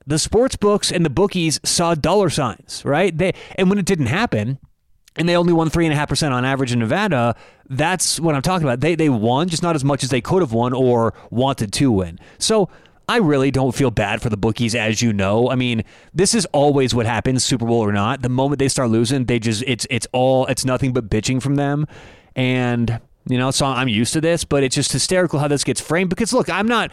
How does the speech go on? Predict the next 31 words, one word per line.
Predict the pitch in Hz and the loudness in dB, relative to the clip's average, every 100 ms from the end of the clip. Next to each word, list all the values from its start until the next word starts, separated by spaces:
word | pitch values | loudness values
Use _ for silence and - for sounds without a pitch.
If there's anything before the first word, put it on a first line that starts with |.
| - - | -12 -16
blaming | 120 127 123 156 160 107 104 101 - | -6 -2 0 2 0 0 -2 -4 -4
the | 131 | -2
author | 127 131 131 131 | 0 0 0 -2
of | 117 | 0
Fortune. | 113 107 143 135 | 0 -2 0 -2
I'm | |
not | 147 160 | -2 -2
blaming | 117 143 160 143 127 - - - | 0 0 0 0 -2 -8 -20 -16
the | 123 127 127 117 | -4 0 2 0
general | 107 143 147 143 135 127 117 | 0 0 2 4 4 4 2
reporting | 131 - 131 139 170 | 0 0 0 2 0
out | 170 | 0
there. | 190 190 196 - - | 0 0 -2 -6 -8
Because, | 190 220 185 | -2 0 2
let's | 254 - | 0 0
face | 131 135 - | 0 0 -2
it, | 90 - _ | -8 -12 _
most | 123 127 233 269 - | -4 2 4 2 0
people | 202 202 | 0 0
in | 180 | 0
the | |
media | 127 120 156 180 | 0 0 0 0
don't | 151 175 226 165 | 0 0 0 2
really | 185 175 135 | 2 2 -2
get | 117 104 156 156 - | -4 0 2 0 -2
sports | - 196 220 | -2 0 0
betting. | 127 107 - | -2 -6 -6
So | - 185 | -2 0
when | 180 196 | 2 0
they're | 170 139 | 2 2
told, | - 208 226 170 165 | 2 2 4 4 2